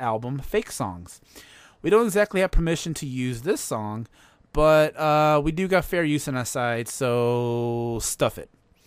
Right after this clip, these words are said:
<laughs> The show is made possible thanks to our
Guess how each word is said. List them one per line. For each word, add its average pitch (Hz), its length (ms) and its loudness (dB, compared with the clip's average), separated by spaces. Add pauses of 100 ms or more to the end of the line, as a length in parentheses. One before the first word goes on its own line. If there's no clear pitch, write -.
(440)
<laughs> 120 1000 -4 (420)
The 208 100 8
show 294 340 6
is 240 160 0
made 220 220 4
possible 190 560 6
thanks - 600 -2
to 170 280 -2
our 151 260 2